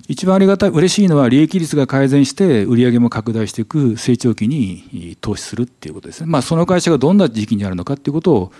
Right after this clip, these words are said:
えー、しっかり把握してほしいってことですね。それから、成熟期にある会社であってもですね、えー、例えば、えー、製品価格のその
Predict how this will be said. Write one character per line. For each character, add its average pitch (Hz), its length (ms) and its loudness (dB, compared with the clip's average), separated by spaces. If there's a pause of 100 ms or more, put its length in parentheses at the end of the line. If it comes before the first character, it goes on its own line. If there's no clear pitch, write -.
(120)
え 98 140 -8
ー、 - 20 -8
し - 120 -10
っ - 60 -14
か 123 120 -2
り 101 60 -2
把 92 180 -4
握 - 80 -12
し - 60 -10
て - 80 -10
ほ 92 80 -8
し - 60 -10
い - 20 -4
っ - 40 -8
て - 80 -14
こ - 60 -16
と - 60 -20
で - 80 -18
す - 40 -10
ね。 147 160 -10
そ - 100 -6
れ 170 40 2
か 170 80 -2
ら、 165 160 0 (580)
成 220 220 2
熟 277 180 4
期 - 120 0
に 175 80 4
あ 165 80 4
る 165 100 2
会 139 160 2
社 139 140 -2
で 139 100 2
あ 143 40 4
っ 147 40 0
て - 180 -6
も 120 120 4
で 98 100 -2
す - 120 -12
ね、 85 400 -14
え 95 580 -8 (320)
ー、 156 160 -4
例 208 60 6
え 196 40 4
ば、 117 320 2 (220)
え 107 440 -12
ー、 - 160 -10 (220)
製 147 160 -4
品 180 160 2
価 190 140 -2
格 185 240 0
の 85 80 -2
そ - 120 -12
の 87 220 -10